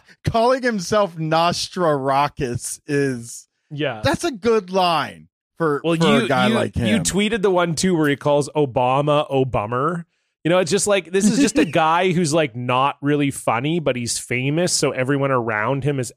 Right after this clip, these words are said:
Speaker 2: acting like he's funny, and it's too much power for a guy like that. You can't, you can't give a guy that much power, or he's just gonna continue making the worst jokes possible.
Speaker 1: Right. And, and then I wanna read this because I think it is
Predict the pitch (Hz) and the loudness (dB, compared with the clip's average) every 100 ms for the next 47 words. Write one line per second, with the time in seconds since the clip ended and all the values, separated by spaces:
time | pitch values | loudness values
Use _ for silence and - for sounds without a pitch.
0 | - 110 123 - 156 156 156 165 151 - | -6 -4 -4 -4 -2 0 -2 -4 -4 0
1 | 156 165 175 185 139 131 120 120 - _ | 0 0 -2 -2 -2 -4 -4 -10 -16 _
2 | _ 135 - - 190 180 165 - - 143 | _ -6 -4 0 0 0 -2 -4 -2 0
3 | 147 131 95 - 120 110 107 101 104 101 | 2 0 -4 -4 -4 -2 -2 -2 -4 -8
4 | - 98 98 113 - 147 147 151 _ _ | -10 -10 -10 -16 -6 -2 0 -2 _ _
5 | _ _ - 135 190 185 160 170 165 147 | _ _ -10 -4 0 0 0 0 0 0
6 | 151 143 131 131 139 135 - - 123 123 | 0 0 0 0 0 -4 -4 -2 0 0
7 | 127 110 120 107 135 117 131 - 127 127 | 0 -2 -4 -4 -4 -4 -4 -4 -4 -4
8 | 135 123 139 127 127 123 - 123 117 110 | -6 -2 -2 -2 -2 -4 -4 -6 -6 -4
9 | 110 104 - 107 101 - 104 98 - 87 | -6 -6 -8 -8 -8 -8 -10 -10 -16 -20
10 | _ _ _ _ _ _ _ _ _ _ | _ _ _ _ _ _ _ _ _ _
11 | _ _ _ _ _ - 165 135 120 - | _ _ _ _ _ -2 0 2 -2 -4
12 | 220 240 226 254 277 262 247 220 254 262 | -4 -2 -2 0 0 -2 -2 -2 0 0
13 | 233 165 156 151 127 139 131 - 127 139 | 0 2 2 0 0 -2 -2 -4 -2 0
14 | 143 135 170 151 147 139 - 175 165 151 | 0 0 -2 -2 -2 -2 0 0 0 -6